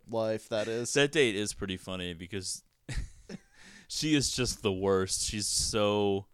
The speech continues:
Speaker 1: <laughs> Dismissive of
Speaker 2: vacuous
Speaker 1: his, like, <laughs>
Speaker 2: and
Speaker 1: yeah, philanthropy. <laughs>
Speaker 2: But he fucks her anyway, 'cause
Speaker 1: Right.
Speaker 2: it's
Speaker 1: Well,
Speaker 2: Charlize Theron.
Speaker 1: absolutely.
Speaker 2: Back in the hotel room later that night after Champion O'Malley's, Mavis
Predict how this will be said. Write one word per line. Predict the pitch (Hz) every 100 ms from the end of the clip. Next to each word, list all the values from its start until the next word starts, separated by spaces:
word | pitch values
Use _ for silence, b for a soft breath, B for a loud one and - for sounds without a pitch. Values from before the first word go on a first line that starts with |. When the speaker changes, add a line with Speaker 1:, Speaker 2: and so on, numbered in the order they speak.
| -
Speaker 1:
<laughs> | - 180
Dismissive | 156 190 - 151 151 - 165 151
of | 143
Speaker 2:
vacuous | 107 101 147 120 98 101 98 -
Speaker 1:
his, |
like, | 175
<laughs> | 165
Speaker 2:
and |
Speaker 1:
yeah, | - -
philanthropy. | - 147 131 135 151 - 151 160 -
<laughs> | - - - - - - - 392 - - - - - B B
Speaker 2:
But | -
he | 196
fucks | - 127 - 101
her |
anyway, | 107 107 82 82
'cause | 143
Speaker 1:
Right. | 202 123
Speaker 2:
it's | 85
Speaker 1:
Well, | 151 123
Speaker 2:
Charlize |
Theron. | 123 113
Speaker 1:
absolutely. | 104 127 135 104 110 _ _ _
Speaker 2:
Back | 117 131
in | 143
the | 127
hotel | 123 110 - 101 98
room | 95 92
later | 92 90
that | 87 73
night | 90 90
after | 85 - 85 _
Champion | - 92 90 85
O'Malley's, | 85 87 87 87 85 85 - - _
Mavis | 95 104 101 101 - -